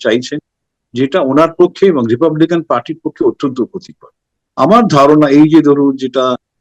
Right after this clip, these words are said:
জেলেনস্কি, জেলেনস্কি এবং ইউরোপিয়ান, ইউরোপের দেশগুলো, তারা জানে যে আগামী চার বছর তাদের আমেরিকা ছাড়াই তাদের লড়তে হবে, কিন্তু তারা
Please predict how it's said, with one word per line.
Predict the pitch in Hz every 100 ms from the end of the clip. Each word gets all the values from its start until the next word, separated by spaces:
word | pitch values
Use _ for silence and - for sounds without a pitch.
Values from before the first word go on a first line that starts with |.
| _ 131
জেলেনস্কি, | 151 170 185 180 - 123
জেলেনস্কি | - 151 156 165 160 - 165
এবং | 156 151
ইউরোপিয়ান, | 151 156 160 156 151 147
ইউরোপের | 147 156 147 143 147
দেশগুলো, | 135 123 - 123
তারা | 143 139 143 - _ _ _
জানে | 127 160 175 156
যে | 139 143
আগামী | 131 143 147
চার | 147 135
বছর | 139 139 151
তাদের | 139 131 135 _ _ _ -
আমেরিকা | 135 151 147 151
ছাড়াই | - 143 156
তাদের | 156 135 139
লড়তে | 120 120 139
হবে, | 131 143
কিন্তু | 143 127
তারা | 131 135 185